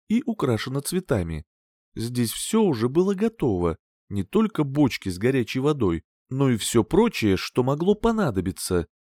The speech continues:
щёлок, мыльный корень, мочалки – и всевозможные щётки. Прислуживал Юнху при купании мальчик-истопник,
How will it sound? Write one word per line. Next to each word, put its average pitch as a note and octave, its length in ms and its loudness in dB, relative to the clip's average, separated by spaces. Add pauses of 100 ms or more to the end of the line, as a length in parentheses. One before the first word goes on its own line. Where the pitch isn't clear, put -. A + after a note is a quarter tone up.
(140)
щёлок, F3+ 680 4 (360)
мыльный A#3 460 0
корень, A#2+ 500 4 (420)
мочалки – A2 840 0 (320)
и A#3+ 100 0
всевозможные D#3 800 0
щётки. F2+ 680 -4 (720)
Прислуживал G#2+ 800 0
Юнху C3+ 460 -4
при G2+ 140 -2
купании C#3 760 -2
мальчик-истопник, G3 1300 -4